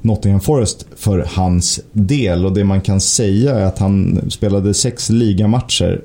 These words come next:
bland annat i en historisk åtta ett förlust mot Manchester United.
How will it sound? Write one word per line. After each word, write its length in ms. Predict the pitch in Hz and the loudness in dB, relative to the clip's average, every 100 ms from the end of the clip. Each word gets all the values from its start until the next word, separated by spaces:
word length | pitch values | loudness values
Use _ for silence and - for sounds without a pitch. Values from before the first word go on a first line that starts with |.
| - | -6
bland 260 | 113 117 120 | -2 0 0
annat 560 | 127 117 147 95 - - | 0 2 0 -4 -8 -2
i 240 | 113 98 - | 0 0 0
en 340 | 104 98 98 - - - - - | 2 2 0 -8 -20 -20 -20 -6
historisk 600 | 147 - 110 101 101 - | -4 0 0 2 0 -2
åtta 260 | 120 - 85 | -4 -2 -4
ett 140 | - | -4
förlust 680 | - 113 123 - - - - | 0 2 2 0 -4 -6 -6
mot 420 | 92 92 78 - | 0 0 0 -2
Manchester 680 | 82 85 76 - 78 - 87 | 0 0 0 -2 -2 -2 0
United. 520 | 85 87 87 - - | 2 2 -2 -2 -6